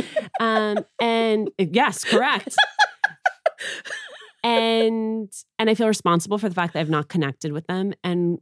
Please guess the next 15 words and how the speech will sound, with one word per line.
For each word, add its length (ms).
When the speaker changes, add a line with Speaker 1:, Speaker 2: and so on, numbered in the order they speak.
Speaker 1:
one 260
of 140
the 60
girls 380
looked 220
up 180
at 60
me 240
and 160
said 260
something 320
along 280
the 80
lines 440
of, 300